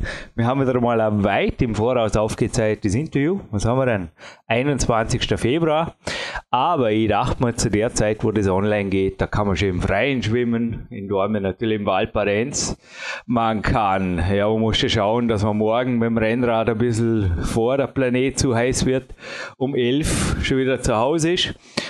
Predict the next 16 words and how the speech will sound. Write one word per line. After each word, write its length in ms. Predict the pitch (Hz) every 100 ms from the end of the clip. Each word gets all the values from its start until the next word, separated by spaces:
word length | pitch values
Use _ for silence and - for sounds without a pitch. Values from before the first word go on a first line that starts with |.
| - -
Und 160 | 127 127
die 60 |
Läufe 400 | 120 113 131 143
macht 280 | 120 120 -
man 120 | 127
vielleicht 380 | 110 120 120 -
entweder 400 | 127 120 113 107
auch 160 | 127 143
am 100 | 120
Abend 600 | 107 131 147 - - -
oder 680 | 117 110 110 107 104 101 - -
gleich 240 | 110 107
am 160 | 120 104
frühen 280 | 131 123 107
Morgen, 440 | 104 123 165 139
Morgenläufe. 720 | 110 123 170 135 156 - 151